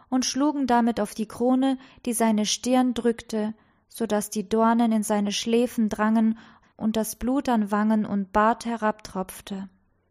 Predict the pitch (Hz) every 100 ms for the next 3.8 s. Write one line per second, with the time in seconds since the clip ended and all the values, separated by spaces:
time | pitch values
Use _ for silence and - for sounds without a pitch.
0 | _ _ _ _ _ _ _ _ 208 240
1 | 269 269 262 214 220 - 214 247 220 196
2 | 214 _ _ _ - 254 254 - 247 262
3 | 269 233 208 220 226 226 214 208